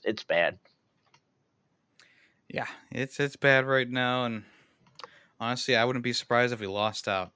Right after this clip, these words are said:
Speaker 2: this year, you know? Um,
Speaker 1: At this point, why not? <laughs>
Speaker 2: yeah. All right.
Speaker 1: Chubb will probably be asked to be, uh, traded, and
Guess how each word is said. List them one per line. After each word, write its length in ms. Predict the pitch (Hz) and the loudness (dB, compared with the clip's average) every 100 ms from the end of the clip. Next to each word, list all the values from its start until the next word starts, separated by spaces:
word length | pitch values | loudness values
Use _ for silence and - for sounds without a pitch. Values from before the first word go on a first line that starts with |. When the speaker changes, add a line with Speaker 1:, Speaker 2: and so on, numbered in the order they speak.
| - | -18
Speaker 2:
this 260 | 95 - | -16 -16
year, 180 | 95 95 - | -18 -20 -16
you 100 | 101 | -14
know? 200 | 95 92 _ _ _ _ _ - | -14 -16 _ _ _ _ _ -16
Um, 260 | 92 92 | -12 -12
Speaker 1:
At 60 | 92 | -8
this 160 | - | -10
point, 300 | - 98 104 | 0 0 2
why 120 | 107 113 | 2 2
not? 280 | 127 98 - | 2 0 -2
<laughs> 40 | |
Speaker 2:
yeah. 160 | 131 165 - 160 - _ - - _ _ - - - - _ _ _ _ _ | 2 4 2 -4 -8 _ -20 -20 _ _ -16 -16 -18 -20 _ _ _ _ _
All 80 | 156 175 | 4 6
right. 280 | 127 95 - - | 6 4 -2 0
Speaker 1:
Chubb 300 | - 107 110 | 8 8 8
will 100 | 117 | 4
probably 260 | - 110 107 | 6 6 6
be 180 | 107 104 | 4 6
asked 180 | 110 | 4
to 60 | 104 | 0
be, 300 | 110 104 101 | -6 -2 2
uh, 220 | 92 90 87 | 2 2 0
traded, 580 | - 151 147 151 151 | -2 0 0 0 0
and 540 | 139 85 85 - 87 | -4 -6 -10 -12 -12